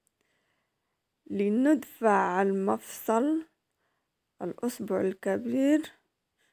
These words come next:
نحو الداخل. من هنا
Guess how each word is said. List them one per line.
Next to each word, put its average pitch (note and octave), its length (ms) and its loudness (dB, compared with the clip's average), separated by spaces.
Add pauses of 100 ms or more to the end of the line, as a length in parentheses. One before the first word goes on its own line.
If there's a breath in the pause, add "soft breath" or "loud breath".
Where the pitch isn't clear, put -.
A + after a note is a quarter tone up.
(180)
نحو G3 520 -2 (260)
الداخل. G#3 1000 -2 (2000)
من F#3+ 200 -2
هنا G#3+ 720 2